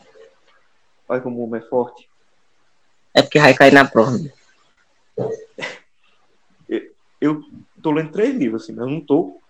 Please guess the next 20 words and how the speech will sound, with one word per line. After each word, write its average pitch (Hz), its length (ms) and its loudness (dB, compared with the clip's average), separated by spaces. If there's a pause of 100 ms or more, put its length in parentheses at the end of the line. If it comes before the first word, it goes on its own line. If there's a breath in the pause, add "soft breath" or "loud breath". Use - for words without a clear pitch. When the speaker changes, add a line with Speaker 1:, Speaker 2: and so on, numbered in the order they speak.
Speaker 1:
começando 151 460 -6
e - 40 -14
terminando 165 360 -8
três 185 180 -4
livros 190 140 -8
no 185 60 -8
mesmo 185 180 -6
dia, 185 140 -10
não. 123 160 -16
Tô 135 340 -12 (100)
lendo 135 220 -8
uma, 135 220 -10
um 127 100 -18
pedacinho, 127 460 -10
um - 20 -18
pedacinho. 190 340 -14 (840)
Aí 120 160 -6
hoje 143 140 -2
eu 147 40 -10
terminei 143 520 -6